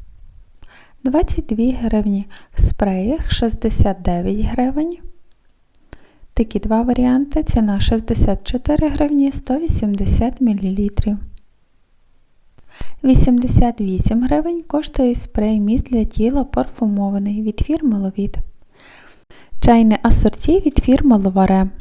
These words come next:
Новинка також є. Шістдесят чотири гривні, чотири різних смаки, по вісім пакетиків кожного.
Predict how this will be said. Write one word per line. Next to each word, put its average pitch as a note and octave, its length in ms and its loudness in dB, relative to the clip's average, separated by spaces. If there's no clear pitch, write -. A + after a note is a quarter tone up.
Новинка F#3 600 2
також - 640 -2
є. B3+ 340 0
Шістдесят - 800 -2
чотири F#3+ 440 2
гривні, F3 640 0
чотири F#3 680 2
різних F3 460 -2
смаки, A3+ 600 -2
по D4+ 220 2
вісім B3 440 2
пакетиків F#3+ 640 -4
кожного. F3+ 640 -4